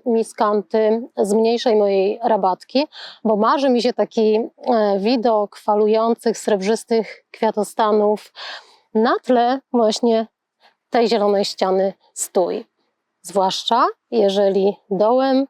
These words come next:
będzie taka piękna buraczkowa fala. W tym miejscu po usunięciu wielu roślin jednorocznych pojawiło się pole do popisu, więc, e, wczoraj przesadziłam między innymi Clematisa Veronica's Choice.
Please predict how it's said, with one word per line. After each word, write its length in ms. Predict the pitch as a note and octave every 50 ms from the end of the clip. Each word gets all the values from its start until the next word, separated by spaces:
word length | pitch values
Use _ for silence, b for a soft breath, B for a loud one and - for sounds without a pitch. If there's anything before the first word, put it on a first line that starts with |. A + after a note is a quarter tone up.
| _ -
będzie 300 | A3+ G#3+ G#3+ A3 G#3 G#3+
taka 320 | - G3 - - G3+ G3+ - _ _
piękna 600 | - C4 C#4 C#4 C4 - - A#3 A3+ G#3+ G#3 A3
buraczkowa 600 | A#3 A3+ G#3+ G#3 G3+ G3 - - - F#3+ F#3+ F#3
fala. 340 | - - - G3 G3 - B3+ - _ _ _ _
W 80 | _ -
tym 180 | _ - C4+ C#4
miejscu 500 | B3+ A3 G3+ G3+ - - - - B3+ B3
po 140 | - A#3
usunięciu 720 | G#3 G3+ - - G#3+ G#3 G#3 G#3+ A3+ - - - A3 G3 G3
wielu 300 | F#3 G3 A#3 C4 C#4 C4
roślin 400 | G#3+ G#3 G3 - - G#3+ G3+ G3 G3+
jednorocznych 1000 | A3 A#3+ A#3 C4 A#3+ G#3+ G3+ F#3+ F#3+ - - - G#3 G#3 A3+ C#4+ F4+ - - - B B B B B B B B B B B _ _
pojawiło 440 | - C4 C4+ C4 B3 C4 C4 C4 A#3+
się 260 | - - B3+ A#3+ A3+ - _
pole 220 | - C4+ C4 B3
do 100 | A3+ A3
popisu, 560 | - A3+ G#3+ - G#3+ G3 - - - G3+ G3+
więc, 460 | G#3+ G#3 A3+ A3+ A3 A3 G#3 - - A#3 -
e, 200 | - A#3 G#3 G3
wczoraj 600 | - - - B3+ C4 C#4 C4 A#3 A3 A3+ A#3 A3+ - _ _
przesadziłam 880 | - - - - - A#3+ A3 G3+ G3+ A#3 A#3 A3 G#3 G#3 G#3 G3+ G#3 G#3+ -
między 380 | B3+ B3+ C#4 C#4+ B3+ A3+ A#3+
innymi 540 | A3+ A3 A3 A3 A3 A3 A3 G#3+ G3+ F#3 F#3
Clematisa 840 | - - A#3 A3 G#3+ A3 G#3 - B3 A#3 - - G#3+ G3 F#3 F#3+ G3
Veronica's 800 | G#3 A3 A3 B3 B3+ B3 A#3 A3 - - G#3 G3 - - -
Choice. 460 | - G#3+ G3 G3+ A#3 C#4+ D4+ - -